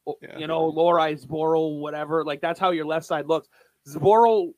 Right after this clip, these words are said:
Speaker 1: has shown you he can play both sides.
Speaker 2: Mm-hmm.
Speaker 1: So I do think he is your seventh guy next year. And he's signed at one point one. You try and have him increase his value and possibly move,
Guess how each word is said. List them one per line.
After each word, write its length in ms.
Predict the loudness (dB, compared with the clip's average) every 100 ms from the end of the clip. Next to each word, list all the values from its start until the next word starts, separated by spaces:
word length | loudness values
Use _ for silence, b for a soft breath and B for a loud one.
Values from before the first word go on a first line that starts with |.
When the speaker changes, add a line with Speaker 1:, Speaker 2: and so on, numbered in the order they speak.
| _
Speaker 1:
has 180 | -6 -6
shown 280 | 2 2 2
you 120 | -2
he 120 | -4
can 160 | -8 -8
play 180 | -6 -6
both 240 | -6 -6
sides. 460 | -4 -4 -6 -10 _ _ _ _ _
Speaker 2:
Mm-hmm. 240 | -14 -12 -14
Speaker 1:
So 300 | -10 -6 -4 -4
I 120 | -8
do 260 | -8 -8
think 280 | -8 -10 -10
he 340 | -14 -14 -10 -10
is 140 | -10
your 100 | -12
seventh 420 | -6 -6 -6 -12 _
guy 200 | -10 -10
next 340 | -10 -12 -14 -10
year. 300 | -8 -8 -10 _ _ _ _ _ _ _ _ _ _ _ -10
And 220 | -8 -8
he's 220 | -10 -12
signed 340 | -6 -6 -4 -6
at 80 |
one 180 | -4 -6
point 260 | -6 -8 -8
one. 400 | -4 -4 -4 -10
You 120 | -10 -6
try 240 | -2 -2
and 220 | -2 -10 -6
have 200 | -6 -6
him 140 | -10
increase 360 | -12 -12 -12 -12
his 100 | -12
value 360 | -6 -2 -2 -4
and 120 | -6
possibly 520 | -4 -4 -6 -14 -14
move, 320 | -12 -14 -14